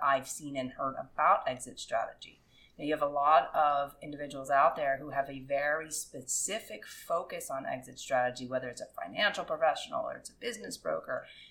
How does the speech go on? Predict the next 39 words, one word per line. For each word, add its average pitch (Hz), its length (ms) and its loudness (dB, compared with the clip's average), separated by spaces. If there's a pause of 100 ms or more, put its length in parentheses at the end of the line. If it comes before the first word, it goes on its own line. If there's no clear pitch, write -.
(200)
And 135 320 -8
we 165 180 -10
have 151 420 2 (100)
really 151 320 0
come 135 340 -2
to 135 100 -14
realize 135 400 4
that 131 140 -4
we've 143 280 -14
got 143 280 2
something - 380 -6
great 254 240 -6
here, 123 340 -4
and 135 140 -10
we're, 165 340 -8
we 160 140 -6
are 135 80 2
sure 220 320 2
hopeful 185 400 4
we 190 140 -2
are 160 240 6
right, 170 360 6
and 139 120 -6
we 180 120 -2
think 196 280 -14
we 147 160 -4
are. 180 380 2 (520)
And 151 160 0
if 196 100 -2
so, 190 460 6
this 196 180 -4
is 185 120 -8
going 180 240 -6
to 175 80 -14
really 196 240 -16
be 196 160 -8
a 196 40 -6
game 240 220 -6
changer 127 300 -12